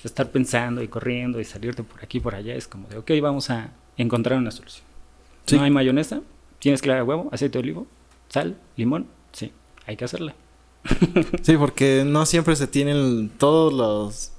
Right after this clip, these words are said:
Speaker 2: instrumentos o todos los ingredientes, ¿no?
Speaker 1: Ajá, exacto. Sí, y utilizarlo es como, mm, en un evento me tocó que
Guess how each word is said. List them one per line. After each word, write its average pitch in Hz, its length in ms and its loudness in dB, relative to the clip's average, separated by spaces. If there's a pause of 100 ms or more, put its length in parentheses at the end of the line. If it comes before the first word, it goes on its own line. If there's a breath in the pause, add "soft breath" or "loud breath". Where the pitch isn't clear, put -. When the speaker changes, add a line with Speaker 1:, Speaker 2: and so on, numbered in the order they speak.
(100)
Speaker 2:
instrumentos 135 640 2
o 120 100 2 (360)
todos 131 260 6
los 120 220 2
ingredientes, 113 680 0
¿no? 117 120 0
Speaker 1:
Ajá, 190 140 2
exacto. - 360 -8 (880 soft breath)
Sí, - 220 -6
y 135 120 4
utilizarlo 120 540 -2
es 113 80 -10
como, 101 420 -8 (840 soft breath)
mm, 123 760 -2 (180)
en 135 140 6
un 147 120 6
evento 143 300 4
me 135 120 4
tocó 120 320 -2
que 113 400 -4